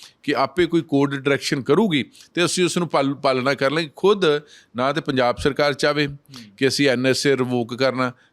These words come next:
Speaker 1: ਨਾ ਸੈਂਟਰ, ਕਿਉਂਕਿ ਸੈਂਟਰ ਨੇ ਤੇ ਪੰਜਾਬ ਦੀ ਗੱਲ ਮੰਨਣੀ ਹੈਗੀ ਹੈ।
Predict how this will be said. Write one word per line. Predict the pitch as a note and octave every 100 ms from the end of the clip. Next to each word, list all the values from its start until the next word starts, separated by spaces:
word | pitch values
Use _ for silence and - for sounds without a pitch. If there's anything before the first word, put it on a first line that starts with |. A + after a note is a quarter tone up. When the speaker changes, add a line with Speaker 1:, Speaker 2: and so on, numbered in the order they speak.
| -
Speaker 1:
ਨਾ | A#2 C#3+
ਸੈਂਟਰ, | C#3 A2+ G2 G#2+
ਕਿਉਂਕਿ | G#2 _ - A#2 C#3
ਸੈਂਟਰ | - C3+ C3
ਨੇ | D#3+
ਤੇ | D3+
ਪੰਜਾਬ | D#3+ E3 E3+
ਦੀ | E3+ E3+
ਗੱਲ | E3
ਮੰਨਣੀ | D3+ D3 D3 D#3
ਹੈਗੀ | C3+
ਹੈ। | A#2